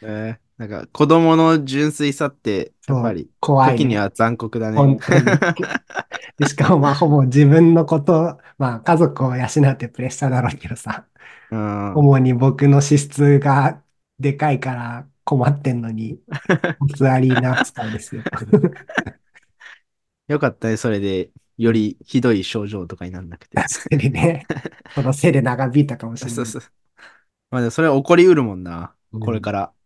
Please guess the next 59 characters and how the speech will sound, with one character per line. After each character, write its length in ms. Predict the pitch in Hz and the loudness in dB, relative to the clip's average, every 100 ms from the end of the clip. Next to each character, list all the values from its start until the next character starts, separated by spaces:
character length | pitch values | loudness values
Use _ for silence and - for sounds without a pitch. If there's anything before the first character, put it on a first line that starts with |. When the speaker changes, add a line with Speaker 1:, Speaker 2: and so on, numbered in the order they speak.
| _ | _
Speaker 1:
我 320 | 101 107 113 | -8 -4 -2
ら 240 | 110 104 98 | -2 -2 -6
の 120 | 95 | -10
人 240 | 90 95 | -10 -12
生。 300 | 92 - - _ _ _ | -12 -18 -18 _ _ _
Speaker 2:
そ 160 | - 123 | -8 -6
う 40 | |
だ 140 | 110 110 | -6 -8
よ。 260 | 110 127 | -8 -10
Speaker 1:
<laughs> 1400 | 143 - - - - - _ _ _ _ _ _ _ _ | -12 -16 -18 -20 -20 -20 _ _ _ _ _ _ _ _
怖 180 | - 170 | -14 -12
え。 220 | 185 185 180 _ _ _ _ _ _ _ _ _ _ _ _ _ _ _ 508 - - - _ _ _ _ _ _ 131 | -6 -6 -6 _ _ _ _ _ _ _ _ _ _ _ _ _ _ _ -18 -18 -18 -20 _ _ _ _ _ _ -12
Speaker 2:
お 60 | |
便 260 | 123 139 123 | -2 0 0
り 60 | |
あ 80 | 127 | -4
り 80 | 127 | -4
が 120 | 120 | -6
と 140 | - 120 | -8 -12
う 40 | |
ご 80 | 113 | -12
ざ 120 | 113 | -14
い 60 | 107 | -16
ま 140 | 107 | -16
し 60 | - | -2
た。 100 | 120 | 2
Speaker 1:
あ 60 | |
り 80 | 135 | 2
が 60 | 117 | 2
と 80 | |
う 40 | 110 | -2
ご 60 | |
ざ 60 | 101 | -2
い 40 | |
ま 80 | 104 | -2
し 100 | - | -4
た。 140 | - _ _ - | -8 _ _ -18
Speaker 2:
う 80 | 104 | -18
ん。 100 | - _ _ _ _ _ _ - 139 | -18 _ _ _ _ _ _ -18 -4
最 260 | 180 190 | 0 0
近 220 | 190 208 | 2 2
は 120 | 190 180 | 4 2
さ、 420 | 180 123 117 147 | 4 2 0 -8
あ 120 | 135 | -6
の、 180 | 123 123 | -6 -6
Speaker 1:
う 60 | 147 | -4
ん。 20 | |
Speaker 2:
忙 300 | 135 185 190 | -2 0 0
し 80 | - | 0
か 100 | 143 | -4
っ 140 | - | -4
た 100 | 123 | -6
ん 60 | 113 | -6
だ 100 | - | -8
け 100 | 107 | -10
ど、 140 | 107 | -10
非 200 | - 123 | -2 -2
常 260 | 113 113 110 | -2 -6 -6
に。 260 | 107 123 | -8 -10